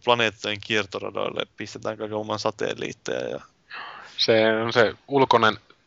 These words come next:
Speaker 2: tematiikka niinku jostain viisikymmentä-kuusikymmentä-luvun jenkkien tämmöistä tieteissarjoista, että
Speaker 1: Joo, semmonen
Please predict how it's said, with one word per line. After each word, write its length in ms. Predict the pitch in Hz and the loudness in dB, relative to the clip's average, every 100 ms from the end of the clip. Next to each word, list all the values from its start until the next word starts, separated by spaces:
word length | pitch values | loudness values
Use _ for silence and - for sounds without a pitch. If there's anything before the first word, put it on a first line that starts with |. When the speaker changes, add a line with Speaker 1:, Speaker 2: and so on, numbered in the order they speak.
| _ | _
Speaker 2:
tematiikka 680 | 135 131 107 104 107 - 110 | 6 8 6 4 0 0 -2
niinku 240 | 107 104 | -2 -2
jostain 500 | 104 110 - 110 104 | 0 0 2 0 0
viisikymmentä-kuusikymmentä-luvun 1500 | 117 113 - - - 117 104 110 - _ - 107 110 101 95 _ _ - | 2 0 0 -8 -6 -2 -2 -4 -8 _ -12 -4 0 0 -4 _ _ 2
jenkkien 540 | 113 110 110 101 95 | 6 6 4 0 0
tämmöistä 300 | 95 95 - | 0 -2 -6
tieteissarjoista, 1120 | - 101 92 95 95 - - - - - - 113 | 2 2 4 2 2 2 0 -4 -4 -8 -8 -10
että 140 | 120 | 0
Speaker 1:
Joo, 300 | 113 107 101 | 4 4 0
semmonen 480 | 104 104 101 107 107 | -4 -8 -6 -6 -8